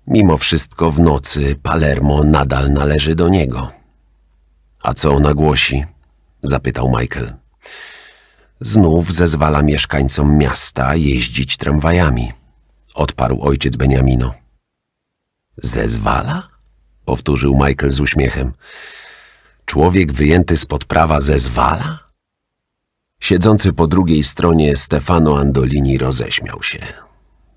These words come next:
„Tramwajami jeżdżą karabinieri, więc Giuliano wysadza je w powietrze. Ale przedtem ostrzegł ludzi, żeby z nich nie korzystali, a teraz przyrzeka, że już nie będzie podkładał tam bomb”.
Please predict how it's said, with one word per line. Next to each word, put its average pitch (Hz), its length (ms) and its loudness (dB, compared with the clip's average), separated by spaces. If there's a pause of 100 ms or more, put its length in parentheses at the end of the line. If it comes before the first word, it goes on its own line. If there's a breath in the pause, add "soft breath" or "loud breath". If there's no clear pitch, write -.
(400)
„Tramwajami 76 800 2
jeżdżą 76 400 2
karabinieri, 76 880 2
więc 62 420 -6
Giuliano 78 600 2
wysadza 76 460 -2
je 76 120 0
w - 60 -12
powietrze. 73 600 -2 (480 loud breath)
Ale 76 220 0
przedtem 52 720 -4
ostrzegł 87 640 0
ludzi, 90 400 4
żeby 82 240 2
z 76 60 0
nich 85 180 0
nie 85 100 4
korzystali, 82 800 -2 (380 loud breath)
a 65 120 -4
teraz 71 340 0
przyrzeka, 69 640 0
że 71 140 0
już 76 180 0
nie 78 140 6
będzie 67 300 0
podkładał 67 540 -2
tam 87 200 2
bomb”. - 340 -6